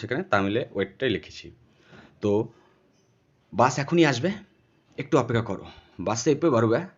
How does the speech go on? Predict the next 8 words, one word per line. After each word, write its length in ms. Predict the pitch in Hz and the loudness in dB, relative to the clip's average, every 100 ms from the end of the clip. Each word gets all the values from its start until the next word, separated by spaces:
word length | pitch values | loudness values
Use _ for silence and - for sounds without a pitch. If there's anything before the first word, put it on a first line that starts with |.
| _ _ _ _ _ 104 | _ _ _ _ _ -2
বাসে 300 | 117 - 135 - _ - | -2 -2 -6 -6 _ -2
সিক্রমা 360 | 160 165 175 160 | 0 2 4 6
বান্দুরবে, 360 | 113 113 104 139 196 _ - | 6 4 2 0 -4 _ -6
কুঞ্জু 260 | 135 139 170 - _ - | -2 -2 -2 -8 _ 0
ওয়েট 140 | 151 160 | 0 0
পানিংয়ে।" 280 | 92 80 78 - _ _ _ _ _ _ _ _ _ _ _ - | -4 -6 -12 -18 _ _ _ _ _ _ _ _ _ _ _ -4
ঠিক 60 | |
আছে, 100 | 143 | -2